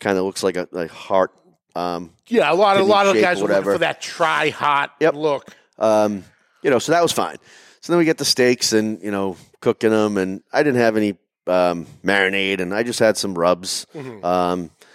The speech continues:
Speaker 1: I was basically going there to see Dan, but steak cook-off, I can't pass it up.
Speaker 2: Oh, hell yeah.
Speaker 1: So, uh, we get there, and, and,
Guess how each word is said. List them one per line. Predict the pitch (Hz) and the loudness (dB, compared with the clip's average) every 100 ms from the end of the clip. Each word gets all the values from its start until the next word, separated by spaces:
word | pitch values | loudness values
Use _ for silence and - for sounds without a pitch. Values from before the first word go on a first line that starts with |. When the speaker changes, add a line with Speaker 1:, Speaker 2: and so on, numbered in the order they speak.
| _ _ | _ _
Speaker 1:
I | 107 | 0
was | 107 | 2
basically | 135 120 117 110 - _ _ _ _ _ - | 2 2 2 -2 -2 _ _ _ _ _ 0
going | 104 101 | 2 4
there | 98 | 0
to | 92 - | -2 -6
see | - 104 | -6 -6
Dan, | 92 101 101 | -2 0 0
but | 92 90 - _ _ _ | 0 -4 -6 _ _ _
steak | - - 95 | -12 -6 -4
cook-off, | 110 101 90 82 | -4 -4 -6 -4
I | 85 | -6
can't | 95 82 | -6 -6
pass | 82 78 | -6 -6
it | 85 | 0
up. | 110 | 2
Speaker 2:
Oh, | 262 | 2
hell | - - | 2 2
yeah. | 220 139 107 - _ | 2 0 -4 -16 _
Speaker 1:
So, | - 127 | 0 4
uh, | 127 127 113 - | 6 4 2 -6
we | 135 | -6
get | 127 139 - | 0 0 4
there, | 135 135 | 4 6
and, | 120 110 107 - | 6 2 -4 -2
and, | 107 104 95 | -2 -2 -6